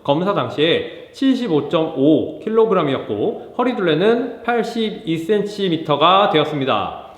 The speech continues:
허리둘레는 정상으로 들어왔고요.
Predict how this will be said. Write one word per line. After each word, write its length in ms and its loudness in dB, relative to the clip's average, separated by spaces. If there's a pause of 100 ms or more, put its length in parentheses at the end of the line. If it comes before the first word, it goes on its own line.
(380)
허리둘레는 800 0
정상으로 760 0
들어왔고요. 680 -2